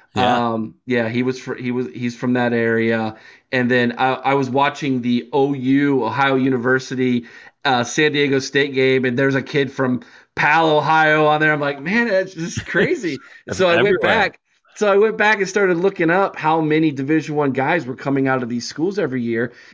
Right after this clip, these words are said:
Speaker 2: It's somewhere between eight to ten.
Speaker 1: That's awesome.
Speaker 2: Uh, it's,
Speaker 1: That's
Speaker 2: it's,
Speaker 1: awesome.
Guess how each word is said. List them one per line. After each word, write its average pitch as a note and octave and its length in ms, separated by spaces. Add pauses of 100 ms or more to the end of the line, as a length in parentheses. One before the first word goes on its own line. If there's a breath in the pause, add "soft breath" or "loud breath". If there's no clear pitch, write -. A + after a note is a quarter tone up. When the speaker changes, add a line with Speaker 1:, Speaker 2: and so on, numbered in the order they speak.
(180 loud breath)
Speaker 2:
It's D#3+ 200
somewhere G3 380
between F3+ 380
eight D#3+ 220
to D3 60
ten. B2+ 460 (220)
Speaker 1:
That's - 240
awesome. F2 520
Speaker 2:
Uh, - 320
it's, B2+ 80
Speaker 1:
That's D3+ 140
Speaker 2:
it's, D3 100
Speaker 1:
awesome. F#2+ 400